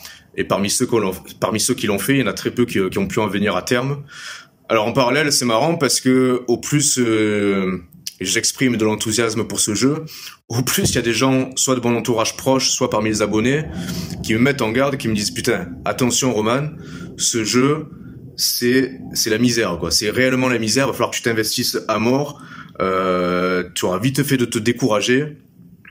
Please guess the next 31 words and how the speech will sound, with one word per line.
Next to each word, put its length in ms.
il 80
va 40
falloir 200
que 80
tu 140
prennes 200
des 100
notes, 280
que 100
tu 140
te 80
documentes, 600
que 80
tu 180
y 60
ailles 100
à 80
tâtons. » 560
Bon, 140
d'un 80
côté, 260
ça 140
me 60
fait 120
peur, 200
d'un 160
côté, 380
j'ai 220
une 200
telle 200
envie 600